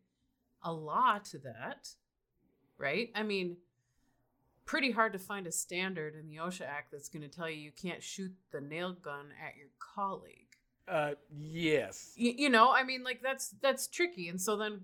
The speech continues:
Speaker 1: you know, what did I lean into? Oh, you lean into the general duty clause 'cause
Speaker 2: Absolutely.
Speaker 1: there isn't anything else, and you have to look through the three hundred logs and see if there's been an
Speaker 2: <laughs>
Speaker 1: injury
Speaker 2: Right.
Speaker 1: so you can substantiate it.
Speaker 2: Right.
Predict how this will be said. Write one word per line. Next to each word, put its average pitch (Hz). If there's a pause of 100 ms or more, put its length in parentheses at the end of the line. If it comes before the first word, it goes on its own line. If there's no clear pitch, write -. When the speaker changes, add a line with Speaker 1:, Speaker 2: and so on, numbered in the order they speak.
Speaker 1:
you 190
know, 170
what 175
did 185
I 165
lean 160
into? 185
Oh, 156
you 160
lean 151
into 147
the 143
general 143
duty 214
clause 151
'cause 139
Speaker 2:
Absolutely. 160
Speaker 1:
there 175
isn't 180
anything 170
else, 208
and 170
you 165
have 160
to 156
look 147
through 151
the 143
three 147
hundred 233
logs 208
and 160
see -
if 151
there's 143
been -
an -
Speaker 2:
<laughs> -
Speaker 1:
injury 214
Speaker 2:
Right. 247
Speaker 1:
so -
you 156
can 151
substantiate 214
it. 202
Speaker 2:
Right. 170